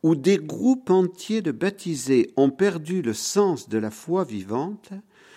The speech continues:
ou vont jusqu'à ne plus se reconnaître comme membres de l'Église, en menant une existence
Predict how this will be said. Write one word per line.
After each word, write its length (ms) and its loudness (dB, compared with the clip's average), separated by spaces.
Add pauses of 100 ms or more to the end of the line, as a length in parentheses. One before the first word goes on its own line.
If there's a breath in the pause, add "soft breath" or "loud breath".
(320 loud breath)
ou 140 2
vont 280 4
jusqu'à 360 0
ne 80 6
plus 240 -2
se 120 -4
reconnaître 680 0
comme 340 2
membres 760 0
de 160 -2
l'Église, 800 -6 (540 loud breath)
en 100 6
menant 520 10 (340 loud breath)
une 240 4
existence 840 0